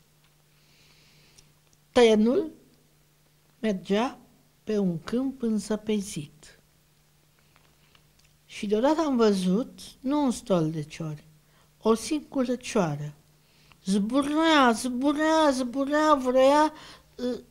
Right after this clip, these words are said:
să țină pasul cu trenul. Și atunci am început să strig: „Michi, Michi, e Cioruța nostru! Vine după noi, deschide geamul,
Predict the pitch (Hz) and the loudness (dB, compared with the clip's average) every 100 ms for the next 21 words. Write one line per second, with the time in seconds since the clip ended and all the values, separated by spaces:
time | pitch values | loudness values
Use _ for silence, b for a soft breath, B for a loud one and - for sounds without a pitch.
0 | _ - - - 285 269 262 254 - - | _ -10 -8 4 10 12 12 10 2 0
1 | 302 294 277 254 B B _ _ 262 285 | 2 4 4 4 B B _ _ 4 4
2 | 277 285 - - 247 - 254 247 220 175 | 2 -4 -4 -6 -8 2 6 6 6 2
3 | 165 170 - _ _ _ _ _ _ - | -2 -8 -20 _ _ _ _ _ _ -16
4 | - 170 170 220 214 220 233 214 214 214 | -6 -6 -4 -4 -2 -2 -2 -2 -4 -4
5 | 247 240 226 - 240 185 180 B B 262 | -4 -2 -4 -4 -4 -2 -6 B B -4
6 | 311 330 - 285 302 330 320 262 214 B | 0 0 0 -2 0 -2 0 0 0 B
7 | - 247 277 277 - 262 277 320 320 269 | -2 4 4 4 8 10 10 4 4 4
8 | 269 294 311 285 220 - 220 190 180 B | 4 4 6 6 4 -2 2 2 2 B
9 | B B B B 214 214 285 294 247 262 | B B B B -2 2 4 2 0 -2
10 | - 277 285 302 269 185 180 B B 208 | 8 8 8 4 6 4 0 B B -2
11 | 262 247 - - 302 294 269 254 294 285 | 0 0 -2 0 0 2 0 6 6 8
12 | 262 208 | 6 4